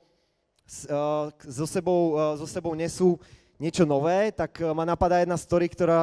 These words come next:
ktorú už možno niektorí z vás počuli. Eh, ja som, eh, sa po šiestich rokoch, eh, práce pre Red Bull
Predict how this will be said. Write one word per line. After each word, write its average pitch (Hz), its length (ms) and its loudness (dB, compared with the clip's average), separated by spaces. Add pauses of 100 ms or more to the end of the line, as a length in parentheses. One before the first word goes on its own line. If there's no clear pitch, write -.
ktorú 165 240 -2
už 160 80 -8
možno 160 240 -4
niektorí 170 320 -4
z 165 80 -2
vás 156 160 -4
počuli. 170 400 -2
Eh, - 960 -8
ja 147 40 -2
som, 190 280 -2
eh, - 640 -8
sa 156 160 -6
po - 80 -4
šiestich 185 360 0
rokoch, 165 360 -2
eh, 139 320 -4
práce 156 320 -6
pre 139 200 -4
Red 185 200 -2
Bull 185 400 4